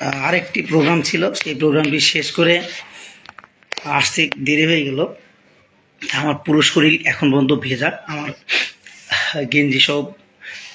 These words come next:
আম, বৃষ্টিতে, আহ, ভিজে একদম অবস্থা খারাপ।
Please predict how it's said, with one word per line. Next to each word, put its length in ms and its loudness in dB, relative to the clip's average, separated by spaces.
আম, 440 -2
বৃষ্টিতে, 560 0
আহ, 520 -2
ভিজে 300 -2
একদম 560 -2
অবস্থা 340 -4
খারাপ। 300 -2